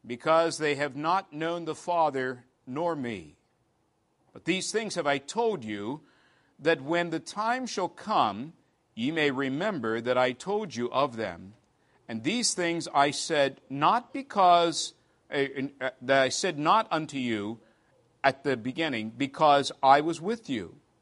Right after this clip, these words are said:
But now I go my way to him that sent me. And none of you asketh me, "Where goest thou?" But because I have said these things unto you, sorrow hath filled your heart. Nevertheless, I tell you the truth,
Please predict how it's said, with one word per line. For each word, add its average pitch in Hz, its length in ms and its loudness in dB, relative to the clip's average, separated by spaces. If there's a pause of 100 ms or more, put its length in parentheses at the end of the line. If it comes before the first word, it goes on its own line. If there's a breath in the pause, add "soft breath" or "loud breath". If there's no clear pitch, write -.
(400)
But 165 100 -6
now 214 240 0
I 247 140 0
go 214 320 2
my 185 260 4
way 151 600 4
to 107 160 -8
him 147 320 0
that 135 180 -6
sent 170 340 -6
me. 90 280 -10 (640)
And 131 140 0
none 190 180 2
of 143 80 0
you 123 180 0
asketh 123 540 6
me, 107 380 -4 (320 soft breath)
"Where 113 180 2
goest 156 420 2
thou?" - 140 -10 (880)
But 120 140 -6
because 175 440 6
I 185 140 8
have 170 160 -4
said 190 320 -2
these 170 300 -6
things 160 360 -4
unto 147 280 -4
you, 101 420 -6 (220)
sorrow 110 640 0
hath 110 160 -14
filled 131 280 -4
your 117 140 -4
heart. 113 360 -2 (1000 soft breath)
Nevertheless, 131 560 2
I 120 120 0
tell 151 280 0
you 127 120 -2
the 98 80 -10
truth, 135 480 -4